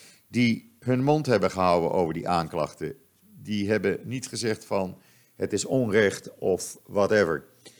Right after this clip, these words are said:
Eh, drie anderen hebben heel duidelijk gezegd: "Er moeten nu verkiezingen binnen de Likud komen, eh, zodat er een andere leider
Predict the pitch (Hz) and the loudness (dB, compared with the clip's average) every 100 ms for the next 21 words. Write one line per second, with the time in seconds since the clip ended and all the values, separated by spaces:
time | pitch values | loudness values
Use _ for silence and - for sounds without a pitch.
0 | - - _ _ _ _ 120 120 117 - | -20 -20 _ _ _ _ 4 6 6 4
1 | 101 127 135 131 147 147 120 123 139 117 | 0 2 6 8 6 6 6 6 6 4
2 | 107 104 113 104 107 104 85 - 95 104 | 6 6 6 6 6 4 2 -4 -2 0
3 | 107 - - - 101 104 101 104 123 101 | 0 -2 -14 -6 -4 -4 -4 -2 -2 -2
4 | - _ - - 139 110 104 95 95 98 | -6 _ -10 -8 -6 -6 -6 -2 0 0
5 | 92 85 85 76 123 123 - 107 98 90 | -2 -4 -6 -6 -8 -4 4 6 4 0
6 | - _ - - _ _ - 117 104 98 | -8 _ -20 -20 _ _ 2 4 6 6
7 | - - 104 92 95 92 82 85 76 - | 2 0 4 4 4 2 2 -2 -6 -4
8 | 117 107 101 92 95 90 87 82 | 0 2 4 6 4 4 0 -4